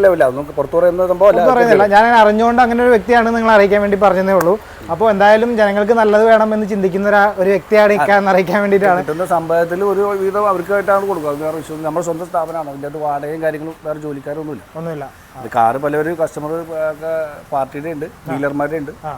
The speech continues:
Speaker 1: ഒക്കെ നമുക്ക് വിശ്വാസമായിട്ട് കൊടുക്കാവുന്ന വണ്ടികൾ എല്ലാം. നൂറ് ശതമാനം വിശ്വാസം.
Speaker 2: നൂറ് ശതമാനം വിശ്വാസം. അതാണ്
Speaker 1: ഫ്ലഡ് ഉണ്ടാവില്ല.
Speaker 2: ഫ്ലഡ് ഉണ്ടാവില്ല, ആക്സിഡന്റ് ഹിസ്റ്ററി
Speaker 1: ആക്സിഡന്റ്
Speaker 2: ഉണ്ടാവില്ല.
Speaker 1: അത്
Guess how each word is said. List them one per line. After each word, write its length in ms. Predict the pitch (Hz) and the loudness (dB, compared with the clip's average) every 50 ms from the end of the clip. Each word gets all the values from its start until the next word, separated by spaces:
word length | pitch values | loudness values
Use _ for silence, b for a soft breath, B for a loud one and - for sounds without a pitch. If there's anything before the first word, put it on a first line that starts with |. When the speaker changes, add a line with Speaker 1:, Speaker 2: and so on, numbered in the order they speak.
| - - - | -16 -20 -20
Speaker 1:
ഒക്കെ 120 | - - 151 | -12 -10 -6
നമുക്ക് 180 | 165 170 185 | -6 -4 -4
വിശ്വാസമായിട്ട് 560 | 190 165 - 180 175 175 185 208 208 202 196 208 202 | -6 -6 -4 -4 -4 0 2 2 2 2 2 -2 -4
കൊടുക്കാവുന്ന 320 | 185 175 190 180 180 180 175 | -2 0 -2 -2 0 -2 -4
വണ്ടികൾ 220 | 156 131 127 117 107 - - 139 | -6 -6 -10 -14 -14 -16 -16 -14
എല്ലാം. 180 | 131 123 120 110 - - - - | -10 -10 -10 -10 -10 -16 -12 -8
നൂറ് 120 | 160 180 170 | -8 -8 -2
ശതമാനം 340 | 190 190 185 190 202 233 | -2 -2 2 0 0 0
വിശ്വാസം. 300 | 226 170 175 139 - - - - | 0 -4 -6 -6 -6 -8 -16 -10
Speaker 2:
നൂറ് 140 | 160 175 180 | -6 -6 -2
ശതമാനം 280 | 165 190 180 180 175 175 160 | 0 0 0 0 -2 -6 -8
വിശ്വാസം. 240 | - 160 143 - 147 143 | -10 -12 -12 -8 -6 -4
അതാണ് 160 | 156 170 156 | 0 2 2
Speaker 1:
ഫ്ലഡ് 180 | 175 180 180 175 | 2 2 0 2
ഉണ്ടാവില്ല. 640 | 170 175 175 175 175 165 165 170 - - - - - - - - - - - - | 4 4 2 2 0 -4 -6 -8 -8 -14 -20 -20 -18 -18 -18 -20 -20 -18 -8 -2
Speaker 2:
ഫ്ലഡ് 200 | 220 226 220 262 | 0 4 4 6
ഉണ്ടാവില്ല, 280 | 254 262 247 240 247 247 | 8 8 8 8 8 6
ആക്സിഡന്റ് 300 | 226 202 - 214 208 208 | 6 6 4 0 0 2
ഹിസ്റ്ററി 180 | 170 143 - | 2 2 2
Speaker 1:
ആക്സിഡന്റ് 220 | - 208 208 202 196 | 2 4 4 4 6
Speaker 2:
ഉണ്ടാവില്ല. 100 | 185 196 208 131 | 4 4 2 2
Speaker 1:
അത് 80 | 143 | 0